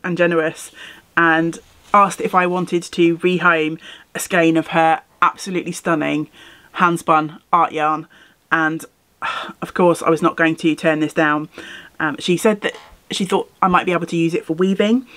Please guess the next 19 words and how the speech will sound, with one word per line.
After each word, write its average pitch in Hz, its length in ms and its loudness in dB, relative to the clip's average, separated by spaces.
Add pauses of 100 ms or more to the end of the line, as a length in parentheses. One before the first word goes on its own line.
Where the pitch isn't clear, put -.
(240)
However, 175 800 0
I've 180 200 0
got - 180 0
a 165 60 -2
real 170 300 2
hankering 165 500 0
to 175 100 -12
try 165 200 2
and 156 120 0
make 151 260 0
a 165 40 -2
really 165 200 0
fun 156 260 -2
cowl 165 580 0
with 175 140 -6
this. 180 400 -4 (540)
Um, 151 280 -4
it's - 220 0
just, - 360 -2